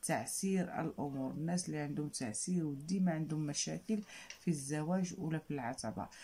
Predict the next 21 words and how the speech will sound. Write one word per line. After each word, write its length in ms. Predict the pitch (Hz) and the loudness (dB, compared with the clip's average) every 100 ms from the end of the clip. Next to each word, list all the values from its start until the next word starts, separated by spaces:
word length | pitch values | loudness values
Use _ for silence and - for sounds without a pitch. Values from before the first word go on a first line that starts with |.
| - - - | -16 -18 -4
هذه 200 | 147 151 | -2 0
الوصفه 500 | 147 147 - 170 165 | 0 0 0 0 2
راه 160 | 147 | 2
رائعه، 500 | 139 151 - 117 120 | 0 -2 -4 -4 -4
ديروها 480 | 127 - 180 160 160 | -2 2 4 4 -2
باذن 280 | - - 156 | -2 -4 -2
الله 320 | 147 151 185 180 - - - | -2 0 0 -2 -10 -20 -6
وربي 380 | 156 139 131 170 | -4 -4 2 2
هو 180 | 147 156 | 2 2
المستعان 720 | 147 143 - 143 135 160 151 | 0 0 0 0 2 2 2
على 240 | - 151 | 0 0
كل 260 | 147 - 143 | -2 -2 -2
الامور. 420 | 139 - 117 117 - - - - | -2 -2 -4 -4 -6 -12 -16 -6
اذا 200 | 165 180 | 2 4
حبايبي 400 | 180 165 165 160 | 4 2 2 2
ما 120 | 160 | 2
بقى 240 | 156 - 156 | 0 -2 -2
لي 220 | 147 147 | 0 0
غير 220 | 147 175 | 2 2
نقول 240 | 160 151 147 | 2 0 -4
لكم 360 | - 175 180 | -2 2 2